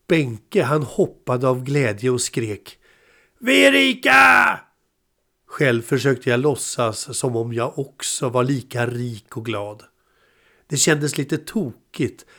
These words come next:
att inte ha trott på Kurt, som hade bevisat att han verkligen var en naturbegåvning. Och när vi hade hämtat våra vinstpengar så gick vi ner till stallet. Där låg Kurt blåslagen i spiltan,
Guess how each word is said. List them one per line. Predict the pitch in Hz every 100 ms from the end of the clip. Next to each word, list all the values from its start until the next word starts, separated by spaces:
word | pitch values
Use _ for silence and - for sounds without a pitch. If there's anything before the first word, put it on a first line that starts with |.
| -
att | - 135
inte | 156 117 139
ha | 143
trott | - 160 147 - -
på | 123
Kurt, | - 123 - - - _ - -
som | - 160
hade | 143 139
bevisat | 139 143 131 139 123 - 135 123
att | - 127
han | 127 127 113
verkligen | 151 147 104 - 127 123
var | 110 110 113
en | 107
naturbegåvning. | 113 117 - 127 101 107 104 127 131 127 110 98 120 _ _ _ _ _ _ _ _ _ _ _ _ _ _
Och | 151
när | 143
vi | 139
hade | 143 156 143
hämtat | 170 135 110 143 139 151
våra | 135 135
vinstpengar | 165 127 107 - - 135 117 113 117 117 - - _
så | - -
gick | 147 143 143
vi | 139
ner | 135 123 113
till | - 120
stallet. | - 113 120 110 95 - - - _ _ _ _ _ _ _ _
Där | 135 113
låg | 107 131 131
Kurt | - 135 123 -
blåslagen | 131 127 107 - - 110 113 113 123
i |
spiltan, | 123 - 151 107 95 _ 123 110 104